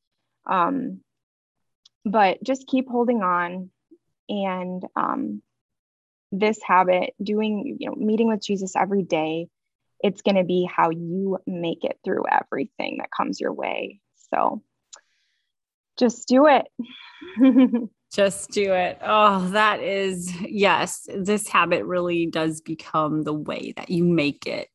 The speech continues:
Speaker 2: through everything. And I love how you said, even if the circumstances don't change, you, God will change you through the circumstances.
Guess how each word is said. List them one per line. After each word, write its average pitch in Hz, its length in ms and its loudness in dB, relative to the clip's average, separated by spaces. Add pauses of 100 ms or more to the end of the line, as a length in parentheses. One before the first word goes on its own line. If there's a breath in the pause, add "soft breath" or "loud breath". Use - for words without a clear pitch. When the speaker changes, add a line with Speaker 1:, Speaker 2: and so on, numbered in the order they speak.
(180)
Speaker 2:
through 156 580 -2 (920 soft breath)
everything. 156 720 0
And 165 80 2
I 175 40 4
love 180 220 4
how 175 140 -2
you 170 160 0
said, 170 440 -2
even 233 300 4
if 202 80 4
the 180 100 -2
circumstances 165 1080 -4
don't 156 320 0
change, 156 420 0
you, 156 200 -6 (180)
God 175 220 6
will 156 120 -2
change 156 460 -4
you 151 200 0
through - 280 -12
the - 100 -8
circumstances. - 1300 -8